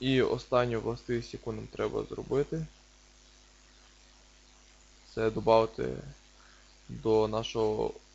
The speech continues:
прямокутника Render Transform. А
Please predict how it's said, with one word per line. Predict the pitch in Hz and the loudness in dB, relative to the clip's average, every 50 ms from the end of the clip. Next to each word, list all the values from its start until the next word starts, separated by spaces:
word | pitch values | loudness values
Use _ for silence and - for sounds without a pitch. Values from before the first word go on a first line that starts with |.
| - - | -12 -6
прямокутника | 117 113 113 - - 131 139 151 143 - - 113 | -4 -4 -4 -2 -2 -2 0 0 -2 0 2 2
Render | 110 120 120 120 117 113 - - - | 4 4 2 2 0 -2 -2 -4 -10
Transform. | - 113 - - - - 113 110 110 107 123 127 - - _ _ _ _ _ _ _ _ _ _ _ _ - - - - - - - - - - - - - - - - - _ _ _ - - - - - - - - - - - - - - - - - - - - - - - - - - - | -12 -12 -12 -12 -10 -6 -2 -2 -2 -2 -4 -8 -14 -18 _ _ _ _ _ _ _ _ _ _ _ _ -20 -20 -20 -20 -20 -20 -20 -20 -20 -20 -20 -20 -20 -20 -20 -20 -20 _ _ _ -20 -20 -20 -20 -20 -20 -20 -20 -20 -20 -20 -20 -20 -20 -20 -20 -20 -20 -20 -20 -20 -20 -20 -20 -20 -20 -16
А | - | -16